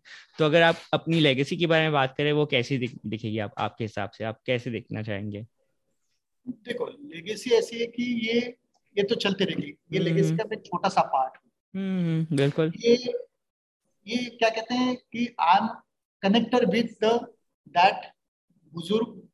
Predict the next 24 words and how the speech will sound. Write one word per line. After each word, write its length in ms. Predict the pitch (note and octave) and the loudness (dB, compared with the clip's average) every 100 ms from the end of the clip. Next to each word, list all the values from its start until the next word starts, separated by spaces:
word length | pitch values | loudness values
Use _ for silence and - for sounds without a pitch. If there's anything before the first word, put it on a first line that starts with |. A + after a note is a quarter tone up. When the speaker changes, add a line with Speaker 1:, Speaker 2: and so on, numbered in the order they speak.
| _ _ - | _ _ -20
Speaker 2:
और 100 | D3+ | -16
जो 120 | E3 | -10
हमारे 280 | D#3+ E3+ F3 | -6 -4 -4
गुरु 240 | E3+ F#3+ G#3+ | -6 -6 -2
हैं, 360 | G3 A3 G3+ _ F#3 | -2 -4 -10 _ 0
उनसे 320 | G3 D#3 D#3+ | 2 4 4
Speaker 1:
हम्म। 420 | E3+ B3 - - | 4 0 -6 -4
Speaker 2:
और 220 | F3+ G3 | 2 2
मेरे 180 | G3 G#3 | 2 0
स्टूडेंट 420 | - G3+ F#3 F3 | -2 0 0 0
तक। 120 | - - _ _ - | -8 -20 _ _ -8
Speaker 1:
हम्म। 420 | E3 F3 E3 D3+ C#3 | -2 0 0 0 0
Speaker 2:
इनको 240 | A#2+ - | 0 0
जो 200 | A#3+ B3 | 0 2
पहुंचाने 380 | G3 F#3+ G#3+ G#3+ | 6 6 6 4
का 120 | A3+ | 4
मैं 140 | G#3+ | 2
काम 260 | G#3 E3+ D#3+ | 4 4 2
कर 120 | D3 | -6
रहा 120 | C#3+ | -6
हूँ, 200 | D#3 B3 _ - | -8 -10 _ -10
Speaker 1:
हम्म। 360 | D3+ D3+ D3 D3 | -4 -2 -2 0
Speaker 2:
और 180 | F3 G#3+ | 0 0
वो 580 | G#3+ A#3 B3 - - | 0 2 2 0 -6